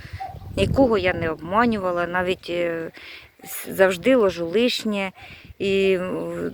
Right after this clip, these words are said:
да, ми всі живі люди, ми можемо і помилитися, все, ми можемо, ну, все вирішується.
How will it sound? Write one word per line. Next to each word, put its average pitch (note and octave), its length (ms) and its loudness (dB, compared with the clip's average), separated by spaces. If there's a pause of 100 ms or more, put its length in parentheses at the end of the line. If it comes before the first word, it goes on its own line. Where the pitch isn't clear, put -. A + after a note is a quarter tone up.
(120)
да, C#4 160 8
ми A3 140 6
всі B3 300 2
живі F#3+ 320 2
люди, G#3 400 2
ми F3+ 160 0
можемо F#3 320 0
і F3 40 0
помилитися, F#3 760 2
все, A3 340 2
ми G3 140 2
можемо, F#3 380 -2 (140)
ну, E3+ 100 -4
все A#3 260 2
вирішується. G#3 1040 2